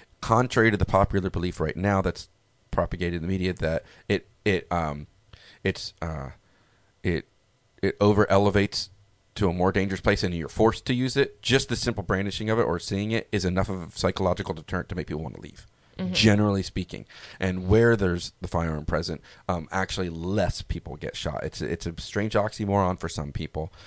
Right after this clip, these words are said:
Speaker 1: and I, I can dive into that more, but, um, th-, that does, that is a phenomenon that does happen, but isn't talked about in the media. Anyway, all that to say, find a firearms, you know, place that you get some training, learn how to educate yourself on,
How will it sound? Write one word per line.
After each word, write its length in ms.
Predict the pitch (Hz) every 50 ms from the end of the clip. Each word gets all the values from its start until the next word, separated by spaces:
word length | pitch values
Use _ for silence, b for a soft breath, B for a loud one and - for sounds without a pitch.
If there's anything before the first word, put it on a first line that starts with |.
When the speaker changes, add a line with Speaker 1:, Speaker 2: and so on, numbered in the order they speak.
| B B B
Speaker 1:
and 120 | B 92 90
I, 260 | 87 - 92 95 87
I 60 | 90
can 160 | - - 92
dive 220 | 85 90 85 87 87
into 120 | 85 82
that 160 | 82 78 65 -
more, 380 | 80 92 92 90 78 76 76 - _ -
but, 300 | 131 120 95 92 - - B B B B B B B
um, 400 | - 95 90 85 80 78 78 80 - _ _ _ b b b b b b
th-, 160 | - 95 - - - _ -
that 220 | - 98 95 -
does, 340 | - 101 92 87 - - - _ -
that 120 | 92 90
is 120 | 90 95 85
a 60 | 87
phenomenon 600 | - - 92 95 95 90 78 78 73 73 76 76
that 160 | - 80 78
does 200 | - 87 80 -
happen, 280 | - 98 95 90 - 82
but 180 | 78 90 -
isn't 240 | - 107 98 98 -
talked 320 | - - 104 87 82 - -
about 220 | 80 76 73 -
in 60 | -
the 60 | 76
media. 280 | 95 131 131 92 73 65 - _ _ _ -
Anyway, 200 | 139 175 143 110
all 180 | - 127 143
that 120 | 147 123 -
to 60 | -
say, 280 | 98 - 127 110 92 82 - - - 92 - - - _ _ _ _ - - - -
find 220 | - 113 110 117 127
a 60 | 127
firearms, 640 | - 120 117 113 110 107 104 104 101 98 - - - _ _ _ _
you 100 | - 110
know, 200 | 92 87 85 82 - B B B B B B B
place 180 | 104 98 -
that 60 | -
you 160 | - 101 90 95 - _
get 140 | - 107 - -
some 180 | - 123 127
training, 540 | 123 - - 131 117 104 95 90 92 110 120 _ _ _ _ _ B B B B B B B
learn 300 | 95 92 95 98 101 107
how 120 | 113 110
to 100 | 101 -
educate 420 | 101 98 101 104 - - 117 110 -
yourself 460 | 113 123 - - 104 107 107 - -
on, 280 | 98 92 92 87 82